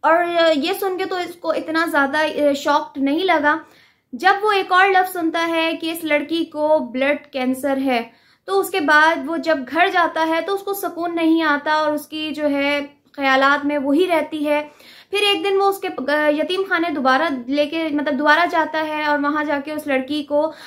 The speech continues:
अपने साथ लेके अपने घर ले आता है। घर ला के जब वो अपनी माँ के सामने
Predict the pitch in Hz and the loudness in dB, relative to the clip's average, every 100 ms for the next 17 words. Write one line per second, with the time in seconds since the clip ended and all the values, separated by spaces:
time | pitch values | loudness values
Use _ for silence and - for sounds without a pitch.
0 | - 311 - 381 392 349 311 330 320 311 | -8 -6 -2 0 0 4 4 4 0 -4
1 | 302 320 277 277 277 269 247 294 349 339 | -4 -4 -4 -4 -4 -4 -6 -2 -2 2
2 | 320 294 277 294 294 294 294 247 294 320 | 2 2 2 0 0 0 0 0 0 2
3 | 320 285 285 302 294 254 294 277 285 285 | 2 2 0 -4 -4 -2 -2 -2 -2 0
4 | 254 254 285 311 294 262 269 277 | 2 2 0 -6 -2 -2 0 -2